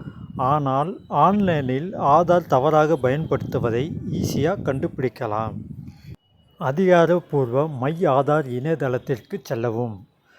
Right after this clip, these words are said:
உங்கள் ஆதார் எண் மற்றும் கேப்சா குறியீட்டை உள்ளிடவும். தொடர login with ஓ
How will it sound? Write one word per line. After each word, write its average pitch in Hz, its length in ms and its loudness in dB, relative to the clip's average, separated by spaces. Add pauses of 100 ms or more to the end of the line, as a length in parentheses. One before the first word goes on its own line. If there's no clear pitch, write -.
(180)
உங்கள் 156 440 0
ஆதார் 151 540 2
எண் 143 220 -6
மற்றும் 135 580 -10
கேப்சா 160 480 -2 (120)
குறியீட்டை 143 600 -6
உள்ளிடவும். 120 680 -2 (720)
தொடர 147 560 2
login 180 680 0
with 151 280 -6
ஓ 143 140 -4